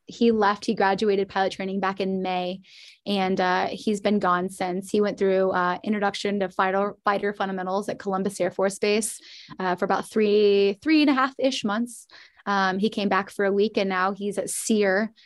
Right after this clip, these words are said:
uh, where he's gonna go and, um, basically get tested and, you know, emotional levels. Um, so it's, it's difficult,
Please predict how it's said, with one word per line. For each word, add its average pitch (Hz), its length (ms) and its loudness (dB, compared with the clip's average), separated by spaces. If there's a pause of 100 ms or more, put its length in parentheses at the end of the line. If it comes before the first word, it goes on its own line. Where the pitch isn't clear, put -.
(180)
uh, 190 160 2
where 190 200 2
he's 196 200 0
gonna 185 200 -4
go 180 460 0
and, 185 320 -6
um, 180 440 -2
basically 185 880 -2 (120)
get 175 200 -2
tested 196 480 -2
and, 190 480 -4
you - 120 -6
know, - 220 -4 (400)
emotional 190 720 -4
levels. - 500 -6 (460)
Um, 208 320 -8 (500)
so 202 340 2
it's, - 320 -4
it's 214 160 -2
difficult, 233 300 -2